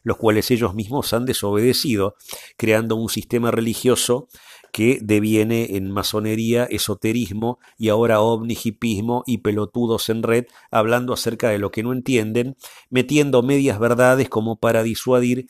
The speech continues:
y que la gente no tenga en cuenta cuál es la realidad de un nuevo orden mundial que de mítico y conspirativo no tiene absolutamente nada, sino que lo estamos padeciendo.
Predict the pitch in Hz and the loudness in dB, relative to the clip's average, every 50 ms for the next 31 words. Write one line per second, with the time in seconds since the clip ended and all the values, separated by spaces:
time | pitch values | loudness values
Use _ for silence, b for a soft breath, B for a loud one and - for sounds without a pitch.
0 | b b b 139 123 - 131 123 117 - - 117 123 120 - 120 113 120 123 - | b b b -6 -2 0 0 0 0 0 -2 -4 -4 -2 -2 -2 -2 -2 -4 -4
1 | - 131 127 123 110 107 107 110 107 - 143 123 107 98 90 - 92 90 90 - | -2 -2 -2 -2 -4 -6 -8 -8 -6 -2 -2 -2 -2 -4 -6 -4 -4 -4 -4 -6
2 | B B B B B - 107 110 110 101 110 117 110 107 107 107 104 104 107 107 | B B B B B -2 0 0 0 2 4 4 4 4 4 2 0 0 0 2
3 | 110 123 123 113 104 101 104 101 104 104 110 117 123 117 110 113 113 117 113 107 | 2 4 4 2 2 0 -4 -4 -4 -4 -6 -4 -4 -2 0 0 0 0 0 -2
4 | 110 110 110 110 113 110 107 113 110 113 113 123 - - 120 113 110 107 113 120 | -6 -10 -14 -16 -18 -14 -8 -4 -2 -2 -2 -4 -4 -4 -2 -2 0 -2 -2 -4
5 | 117 - 123 110 - - 107 104 104 - 107 104 98 - - 117 110 107 101 98 | -4 -4 -6 -6 -2 -2 -2 -2 -2 -2 -4 -4 -4 -4 -6 -4 -2 -2 -2 -2
6 | - 117 117 113 110 104 101 92 - 110 104 104 98 - - 101 104 107 107 - | -2 -2 -2 -2 -2 -4 -6 -6 -6 -6 -6 -6 -8 -8 -8 -8 -8 -6 -4 -4
7 | 107 113 123 127 - 160 147 143 127 117 120 131 139 - _ b b b b b | -4 -4 -4 -4 -2 -2 0 2 2 4 4 2 0 -2 _ b b b b b
8 | b - - 120 117 107 - 107 104 101 - - 113 107 107 - - 110 101 98 | b -4 -4 -2 -2 -2 -4 -4 -4 -4 -4 -4 -4 -4 -4 -4 -2 0 0 2
9 | 98 90 - - 87 82 80 80 78 80 76 - | 0 0 -2 -4 -6 -6 -6 -8 -8 -10 -12 -12